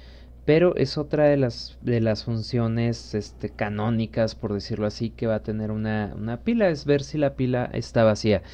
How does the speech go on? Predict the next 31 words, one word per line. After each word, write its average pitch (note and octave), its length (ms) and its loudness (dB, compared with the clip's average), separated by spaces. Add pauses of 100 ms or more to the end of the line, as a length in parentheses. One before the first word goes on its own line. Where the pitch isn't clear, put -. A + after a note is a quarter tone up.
(400)
Ya F3+ 180 10
tengo G3 160 4
la, F#3+ 220 4
la C#3 280 6
parte D3 280 2
de E3 40 4
la D3+ 140 2
función C#3+ 460 -2
top G#3+ 300 4 (580)
y, A#2+ 600 6 (1000)
y C3+ 60 0
bueno, A#2+ 240 4
me A#2 100 2
parece C3+ 300 0
que E3+ 400 4
mejor C3 360 0
nos C#3 160 0
vamos C#3 280 -2
a C#3 100 -2
probarla A2+ 400 2
de A#2+ 80 2
una B2+ 160 0
vez, D3+ 480 -2
¿no? A#2 320 -4 (140)
Porque, F#2+ 560 -6 (1800)
ya G2 140 -6
sabes, C#3+ 500 -2 (460)
soy G2+ 300 -4
nuevo G2 260 -2
en F#2+ 60 -4
Python D3+ 480 -4